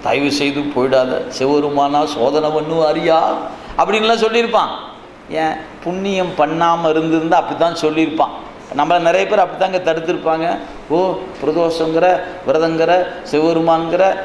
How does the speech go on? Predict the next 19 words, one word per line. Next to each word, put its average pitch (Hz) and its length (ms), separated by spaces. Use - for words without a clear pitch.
உத்தராட்சம் 165 500
வேற 151 160
போடுறங்கிற, 180 540
அந்த 143 240
சாமி 165 340
சோதிக்குமியா, 175 920
போயிடாத 196 420
அந்த 196 200
பக்கம்" 190 440
அப்படின்னு 165 180
தான் 190 120
நிறைய 180 220
பேர் 180 140
தான். 175 100
அதெல்லாம் 143 580
தாண்டி 190 500
வந்து 180 380
சேர்ந்துட்டோம். 180 460
எதனால? 160 560